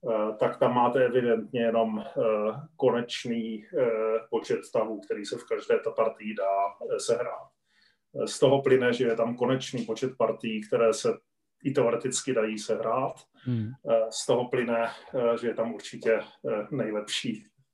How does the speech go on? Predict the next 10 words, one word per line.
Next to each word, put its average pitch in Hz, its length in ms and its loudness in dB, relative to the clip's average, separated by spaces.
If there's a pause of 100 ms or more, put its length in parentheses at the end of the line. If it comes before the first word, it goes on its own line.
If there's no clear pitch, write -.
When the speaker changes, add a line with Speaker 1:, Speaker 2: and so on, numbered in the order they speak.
(460)
Speaker 1:
možnost 113 560 2 (160)
tahů. 120 400 2 (600)
Eh, 110 280 0 (440)
ale, 120 380 2 (140)
eh, 113 260 0 (120)
ta 117 140 -2
konečnost 147 800 0 (180)
je 127 100 -2
tak 120 200 -2
velká, 131 600 2